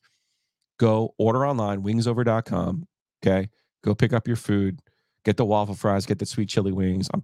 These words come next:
I'm telling you, the sweet chili wings are, are the bomb. Okay. He's also open for lunch now. So if your office is out there and you're trying to be the hero of your office, I'm telling you, go order fifty wings,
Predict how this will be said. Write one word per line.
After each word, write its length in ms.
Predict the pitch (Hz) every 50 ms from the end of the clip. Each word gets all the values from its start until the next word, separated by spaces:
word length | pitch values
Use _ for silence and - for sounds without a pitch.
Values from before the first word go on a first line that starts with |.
| - - -
I'm 120 | 175 170
telling 340 | - - - 117 104 101 98
you, 100 | 98 92
the 60 | 92
sweet 180 | - - 98 -
chili 180 | - 90 92
wings 280 | 92 92 92 92 90 -
are, 100 | - - -
are 100 | - 95
the 80 | 95 95
bomb. 380 | 165 92 87 82 82 82 165 - _ _ _ -
Okay. 240 | - 95 95 95 104 _ _ _ _ _ - - - _ _ _ _ _ _ -
He's 120 | - 110
also 260 | 139 156 165 - 165 -
open 220 | 139 123 127 110
for 100 | 110 104
lunch 380 | 98 101 107 110 104 101 - -
now. 340 | - - - - - - - _ _ _ _ _ _ _ - -
So 160 | - 113 104
if 100 | 101 -
your 260 | 104 120 147 180 -
office 440 | - 143 139 143 139 - 107 - -
is 160 | - - 180
out 180 | 196 190 95 -
there 120 | 104 98
and 80 | 95 95
you're 80 | 117 131
trying 180 | - 165 139
to 80 | 139 123
be 120 | 104 117
the 100 | 190 98
hero 520 | - - 107 117 123 139 147 147 208 190 - _ _ _ _ -
of 160 | - 92 90
your 180 | 95 104 120 127
office, 480 | 123 135 151 156 - 170 165 - - -
I'm 560 | _ _ _ _ _ _ _ _ _ - -
telling 240 | 107 101 98 95 92
you, 140 | 87 87
go 160 | - - 98 95
order 200 | 101 101 104 107
fifty 360 | - - 104 98 - 107 95
wings, 400 | 95 90 92 95 92 90 -